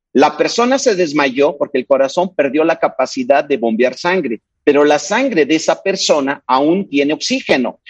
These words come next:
y por eso la prioridad de iniciar con compresiones torácicas. Si no se requieren las compresiones, no le pasa nada,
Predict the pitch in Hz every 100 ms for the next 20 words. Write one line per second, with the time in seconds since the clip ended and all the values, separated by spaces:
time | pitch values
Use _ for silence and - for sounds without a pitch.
0 | - 185 - 175 202 214 208 202 196 208
1 | 202 202 175 175 151 139 143 165 151 160
2 | 156 - 127 113 120 - 143 135 135 -
3 | 120 120 - 101 104 92 - - - -
4 | - 165 175 233 262 302 202 - 196 185
5 | 175 151 139 135 120 123 135 131 156 185
6 | 120 127 180 202 196 - - 165 175 220
7 | 147 98